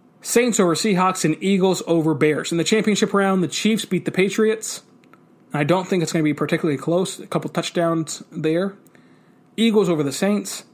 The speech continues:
And in the Super Bowl in Miami, sadly,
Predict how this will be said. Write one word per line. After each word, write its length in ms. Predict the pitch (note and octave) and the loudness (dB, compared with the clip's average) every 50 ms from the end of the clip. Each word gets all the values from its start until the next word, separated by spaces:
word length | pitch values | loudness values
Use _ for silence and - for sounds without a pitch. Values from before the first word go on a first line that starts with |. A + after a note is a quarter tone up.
| _ _ _ _ _ _ _ _ _ _ _ | _ _ _ _ _ _ _ _ _ _ _
And 100 | D#3 D3+ | 0 2
in 60 | E3 G3 | 2 2
the 80 | F#3+ | 2
Super 240 | - - A3 D#3+ F3+ | 2 2 2 2 2
Bowl 380 | D#3 E3+ D#3+ D#3+ D#3+ D3+ E3 - | 2 4 2 2 0 -2 -4 -4
in 160 | - E3 F3+ G3+ | -2 0 2 2
Miami, 560 | G3+ G#3 G3+ F#3 D#3+ D3+ D3 C#3+ D3 D3 C#3+ - - - - _ _ _ _ _ _ _ _ _ _ _ _ _ _ _ _ _ _ _ _ _ _ _ _ _ _ _ _ _ _ _ - _ _ _ - | 2 2 2 2 2 2 2 0 -2 -2 -4 -10 -18 -20 -20 _ _ _ _ _ _ _ _ _ _ _ _ _ _ _ _ _ _ _ _ _ _ _ _ _ _ _ _ _ _ _ -20 _ _ _ -20
sadly, 720 | - - - - G3+ G3 F#3+ F3 C#3+ C3 C3+ C3 C3+ C3+ | -14 -6 0 2 2 2 2 0 0 -4 -4 -4 -6 -6